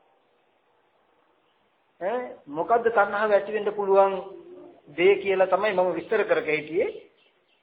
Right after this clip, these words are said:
ප්‍රිය ස්වභාවය මධුර ස්වභාවයක් තියෙනවා නම් ඒකටයි තණ්හාව ඇති වෙන්නේ කියලා ප්‍රිය ස්වභාවය මධුර ස්වභාවය කියන්නේ මොකද්ද කියලා තමයි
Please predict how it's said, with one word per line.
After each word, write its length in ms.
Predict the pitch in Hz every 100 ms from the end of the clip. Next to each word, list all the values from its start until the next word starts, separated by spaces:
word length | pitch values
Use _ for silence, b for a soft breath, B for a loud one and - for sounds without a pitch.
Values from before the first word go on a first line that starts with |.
| _ _
ප්‍රිය 320 | 156 180 190
ස්වභාවය 440 | - 170 165 170 170
මධුර 320 | 160 151 165
ස්වභාවයක් 540 | 175 160 160 156 160 -
තියෙනවා 260 | 160 170
නම් 120 | 160
ඒකටයි 300 | 147 190 175 151
තණ්හාව 360 | 151 156 160
ඇති 180 | 151 156
වෙන්නේ 180 | 156 156
කියලා 180 | 185 190
ප්‍රිය 220 | 156 156
ස්වභාවය 380 | 170 160 170 160
මධුර 240 | 151 185
ස්වභාවය 360 | 190 190 180 170
කියන්නේ 240 | 165 160
මොකද්ද 300 | 156 151 151
කියලා 260 | 147 151 147
තමයි 320 | 147 165 240